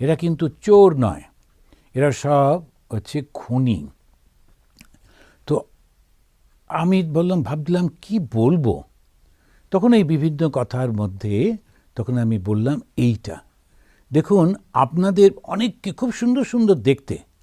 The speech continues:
খুব ফর্সা গায়ের রং, খুব সুন্দর well built সমস্ত চেহারা, ও যদি বাইরে আসে একেবারে সিনেমা আর্টিস্টের মতো, খুব সুন্দর একদম, অল্প বয়সী সব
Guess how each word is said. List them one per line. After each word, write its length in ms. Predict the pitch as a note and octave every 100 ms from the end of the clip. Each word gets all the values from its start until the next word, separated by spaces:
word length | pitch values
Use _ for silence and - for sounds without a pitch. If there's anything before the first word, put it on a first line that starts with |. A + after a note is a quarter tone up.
| _ _
খুব 140 | C4+ G#3+
ফর্সা 560 | - F3+ - E3+ D3+ C3
গায়ের 340 | C3+ C3 A#2+
রং, 360 | B2+ C#3 C3 F2+ - _ _ _ -
খুব 140 | G#3+
সুন্দর 380 | E3 C#3+ D3+ C#3+
well 300 | G#2+ D3 D3
built 280 | G2+ C#3 C#3+
সমস্ত 360 | - C#3+ B2+
চেহারা, 320 | C3+ A2 C3 C3+
ও 120 | D#3
যদি 340 | F#3+ G3+ G3 - _ _ _
বাইরে 380 | G2 A2+ E3+ G3
আসে 200 | F#3+ G3+
একেবারে 300 | F#3 F#3+ G3
সিনেমা 380 | F3+ A#3 C#4 B3
আর্টিস্টের 400 | D#3+ C3 - G#2+
মতো, 320 | F2 - - - _
খুব 100 | G3+
সুন্দর 400 | - B3 B3 D#3
একদম, 260 | F#2+ - E2 _ _ _ _ _ _ _ _ _ _ _
অল্প 160 | E3+ F#3+
বয়সী 420 | D#3+ E3+ D#3+ D#3
সব 180 | C3+ D3